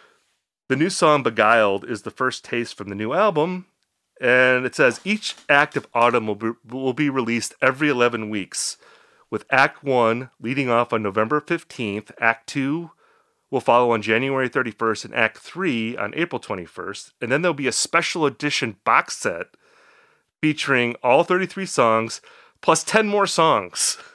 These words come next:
<laughs> which I don't know if that changes the story of the rock opera, by the way. Is this like a, uh, like a, like a prequel or a sequel to the sequel?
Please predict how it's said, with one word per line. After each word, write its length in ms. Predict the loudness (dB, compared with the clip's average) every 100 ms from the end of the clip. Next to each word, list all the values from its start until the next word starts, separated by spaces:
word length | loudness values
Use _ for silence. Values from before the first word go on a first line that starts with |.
| -20 -16
<laughs> 480 | -14 -12 -10 -8 2
which 200 | 2 4
I 80 | 4
don't 120 | 4
know 60 |
if 60 | 2
that 140 | 2
changes 460 | 0 0 0 -2 -8
the 100 | -6
story 420 | -2 0 0 0
of 120 | -2
the 80 | 0
rock 260 | 2 2 2
opera, 480 | -2 0 -6 -6 -4
by 120 | -2
the 100 | 0
way. 260 | 0 0 0
Is 140 | -2
this 220 | -2 0
like 260 | 0 -2 -8 0
a, 480 | 2 2 -2 -6 -14 _ _ _ _ _ _
uh, 260 | 0 0 0
like 180 | -4 -2
a, 240 | -4 -4 -12 -20 -20 -12
like 160 | -10 -10
a 40 |
prequel 640 | -6 -4 -2 -2 -4 -4 _
or 300 | -4 -2 -2
a 100 | -4
sequel 480 | -6 -6 -6 -4 -4
to 160 | -4 -6
the 100 | -4
sequel? 600 | -6 -6 -6 -6 -6